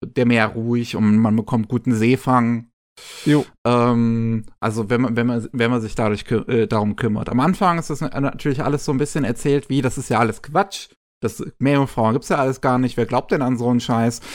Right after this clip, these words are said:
Speaker 1: Und auch der derzeitige Priester, der, der derzeitige Hohepriester in diesem Tempel, äh, ich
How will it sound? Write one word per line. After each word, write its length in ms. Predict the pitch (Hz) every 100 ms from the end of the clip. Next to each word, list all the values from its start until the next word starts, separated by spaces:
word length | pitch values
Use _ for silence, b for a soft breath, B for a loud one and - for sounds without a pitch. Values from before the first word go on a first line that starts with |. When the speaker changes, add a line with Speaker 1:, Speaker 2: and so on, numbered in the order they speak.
| B 131
Speaker 1:
Und 480 | - 123 131 120 -
auch 220 | 131 -
der 140 | - 131
derzeitige 720 | 139 175 - 151 139 127 104
Priester, 540 | - 196 285 - 185
der, 200 | 147 127
der 120 | 123
derzeitige 480 | 135 143 147 127 117
Hohepriester 720 | 123 196 196 160 170 175 156 147
in 60 |
diesem 200 | 135 123
Tempel, 480 | 135 151 160 160 156 B B B B _
äh, 680 | 131 135 139 139 135 - 95
ich 220 | 123 127